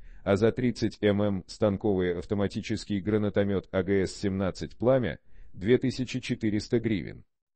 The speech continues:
Что именно представлено в магазине, можно увидеть на фото ниже. Ранее мы рассказывали об украинском фильме о Киеве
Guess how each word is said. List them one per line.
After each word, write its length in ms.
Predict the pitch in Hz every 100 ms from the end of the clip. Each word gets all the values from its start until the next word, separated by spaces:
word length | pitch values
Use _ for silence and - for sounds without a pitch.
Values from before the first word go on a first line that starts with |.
| _
Что 240 | - -
именно 340 | 107 107 101 92
представлено 760 | 90 90 - 107 90 90 87
в 80 | 80
магазине, 680 | 87 80 85 87 113 90 73 - - -
можно 420 | 101 120 110 117
увидеть 440 | 110 107 104 107
на 140 | 107 101
фото 320 | - 98 98
ниже. 440 | 95 90 76 73 - _ _ -
Ранее 400 | 107 135 135 131
мы 140 | 131
рассказывали 600 | 127 117 131 113 113 110
об 160 | 104 95
украинском 640 | 95 101 101 90 - 90
фильме 400 | - 101 92 92
о 80 | 90
Киеве 480 | - 113 90 78